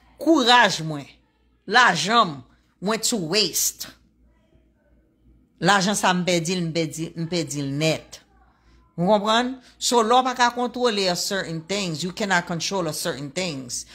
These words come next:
Ou panse nan Macdonald's la, la big chain Macdonald k ap fè kòb la, manajè yo pa vòlè.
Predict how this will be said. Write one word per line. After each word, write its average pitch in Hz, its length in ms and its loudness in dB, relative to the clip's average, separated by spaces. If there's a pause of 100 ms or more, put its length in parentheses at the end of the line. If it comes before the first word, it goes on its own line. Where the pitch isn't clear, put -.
(160)
Ou 247 180 2
panse 269 300 4
nan 202 160 -4
Macdonald's 175 680 0
la, 160 100 4
la 170 220 4
big 165 260 -4
chain 170 300 -4
Macdonald 160 440 -2
k 165 100 0
ap - 100 -10
fè 165 120 -4
kòb 156 220 -6
la, 160 120 -2 (240)
manajè 180 500 2
yo 175 100 0
pa 170 200 6
vòlè. 190 340 2